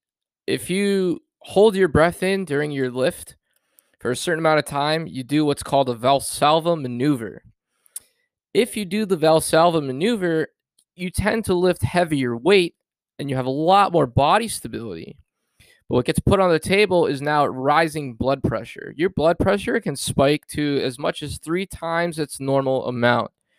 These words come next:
while doing the Valsalva maneuver. So basically, it's a maneuver reserved mostly for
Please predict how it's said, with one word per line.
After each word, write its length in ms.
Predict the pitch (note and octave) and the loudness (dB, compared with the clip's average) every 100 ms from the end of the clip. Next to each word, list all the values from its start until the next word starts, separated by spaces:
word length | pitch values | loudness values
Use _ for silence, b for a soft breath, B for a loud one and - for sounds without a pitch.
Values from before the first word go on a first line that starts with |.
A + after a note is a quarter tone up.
| _ _ | _ _
while 160 | - A#2+ | 0 2
doing 340 | A#2+ D3 D3+ | 4 6 6
the 80 | C3+ | 4
Valsalva 580 | A#2+ B2 - A#2+ B2 A2+ | 4 2 4 4 4 2
maneuver. 580 | G#2+ A#2 B2+ A2 - - - _ _ _ _ _ _ _ _ | -2 0 0 -2 -10 -20 -20 _ _ _ _ _ _ _ _
So 460 | - D#3+ D#3+ D3+ - _ _ | -2 2 4 2 -2 _ _
basically, 840 | F3 G3 G3+ G3+ - G3+ G3+ G3+ | 0 0 0 -6 -4 -2 -2 -2
it's 280 | F#3 E3+ E3+ | -4 -6 -6
a 40 | E3+ | -4
maneuver 600 | E3 E3+ E3+ E3 E3 D#3+ | -4 -2 -2 -2 -2 -2
reserved 500 | C#3+ C3 C#3+ C#3 C3+ | -2 2 2 2 -2
mostly 300 | A#2+ - B2 | -4 -4 -10
for 180 | G#2 | -12